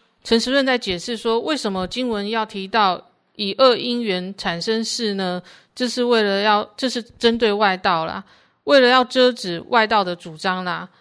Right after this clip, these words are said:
外，外道，这个外道里面说，呃，有，认为有这个常恒不变的这个自我啦，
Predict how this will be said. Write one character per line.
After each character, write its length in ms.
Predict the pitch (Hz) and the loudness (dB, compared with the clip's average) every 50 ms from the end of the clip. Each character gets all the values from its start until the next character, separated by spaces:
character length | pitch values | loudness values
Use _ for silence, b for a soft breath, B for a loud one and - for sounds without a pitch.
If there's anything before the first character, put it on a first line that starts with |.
| b b b b _ | b b b b _
外， 180 | - 277 262 240 | 2 2 2 2
外 200 | - - 277 254 | 4 4 2 4
道， 240 | 240 262 240 226 214 - - _ - - - _ _ _ | 6 4 4 4 2 -2 -8 _ -20 -20 -20 _ _ _
这 120 | - - 240 | -6 -2 0
个 220 | 214 208 202 196 | 2 2 0 0
外 160 | - 269 254 | 2 0 2
道 140 | 240 247 226 | 4 2 2
里 80 | 185 180 | 2 0
面 180 | 208 220 220 | -2 -2 -2
说， 260 | 208 - 220 214 208 208 - - _ - _ | -2 -2 -2 -2 -2 -2 -6 -10 _ -20 _
呃， 320 | _ 196 180 170 165 165 - - _ _ _ _ | _ -6 -4 -4 -6 -8 -10 -14 _ _ _ _
有， 120 | _ - - - _ _ _ _ _ _ _ _ _ _ _ _ _ | _ -16 -16 -16 _ _ _ _ _ _ _ _ _ _ _ _ _
认 160 | 254 269 247 | 0 2 2
为 100 | 226 208 | 2 2
有 100 | 196 180 | 0 0
这 160 | 175 - 233 | 0 -2 -2
个 320 | 202 202 196 190 190 - - _ _ _ _ _ _ _ | 0 0 0 -2 -2 -4 -8 _ _ _ _ _ _ _
常 280 | - - 214 208 226 | -6 -2 -2 -2 0
恒 160 | 233 226 214 214 | 0 -2 -2 -2
不 120 | 220 220 | -6 -8
变 240 | 214 262 254 233 214 | -4 -2 -2 -2 0
的 160 | 202 190 185 | -2 -4 -4
这 120 | 185 226 | -2 -2
个 120 | 208 196 190 | -4 -4 -4
自 260 | 196 - 240 233 185 | -6 -6 -4 -4 -2
我 260 | 180 - 165 160 160 | -2 -4 -6 -6 -8
啦， 220 | 165 160 190 190 | -10 -12 -14 -16